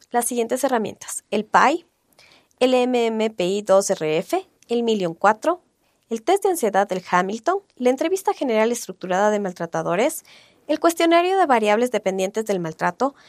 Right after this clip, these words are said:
el inventario de pensamientos distorsionados sobre la mujer, el cuestionario de fantasías sexuales de Wilson,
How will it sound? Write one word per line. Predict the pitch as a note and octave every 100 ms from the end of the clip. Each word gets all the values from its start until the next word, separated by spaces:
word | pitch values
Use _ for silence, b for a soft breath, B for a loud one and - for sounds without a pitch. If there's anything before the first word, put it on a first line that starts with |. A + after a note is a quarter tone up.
| b _
el | C#4+
inventario | C#4+ C#4+ C#4 C#4 D4+
de | D#4+
pensamientos | D#4 G#3+ G#3 G3+ G#3 C4
distorsionados | A#3 - E3+ D#3+ E3+ F#3 G#3+
sobre | F3+ E3
la | D#3
mujer, | D#3+ - G3 C#4+ _ _
el | A#3
cuestionario | A#3+ - C4+ C#4+ E4+
de | E4
fantasías | A#3 A3 G#3 A#3 B3
sexuales | B3 A3 - G#3+ A3
de | G#3+
Wilson, | D#3+ D#3 - D#4+